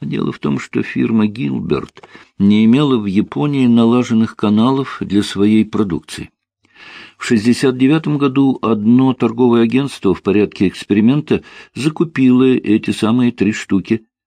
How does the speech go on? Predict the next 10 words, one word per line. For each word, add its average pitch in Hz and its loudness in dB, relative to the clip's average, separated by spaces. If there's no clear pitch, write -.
Когда 95 0
захотели 101 0
взять 110 0
еще, 165 0
Гилберта 82 0
и 76 2
сыновей 80 -2
уже 78 -4
не 73 -6
существовало. - -10